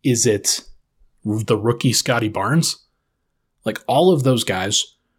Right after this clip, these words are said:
are going to be fantastic. And I really do think that Denver could be in a situation where they get blown out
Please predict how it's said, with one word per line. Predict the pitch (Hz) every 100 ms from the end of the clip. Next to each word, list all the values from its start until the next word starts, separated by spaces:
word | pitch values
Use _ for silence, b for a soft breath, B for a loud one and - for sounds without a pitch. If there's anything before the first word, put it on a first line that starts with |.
| _ _
are | 120 113
going | 120 120 131 127
to | 117
be | 117 113
fantastic. | 107 117 107 110 147 151 - 62 - _ _ _ _ _ _ _ _ _ -
And | 127
I | 123
really | 117 147 160
do | 131 123
think | - 165 113 - - _ _ _ _ _ _
that | - 113
Denver | 123 131 135
could | 135 117
be | 120
in | 117
a | 110
situation | 131 - 117 113 113 110
where | 110
they | 151
get | 147
blown | 107 107 131 110
out | 107 -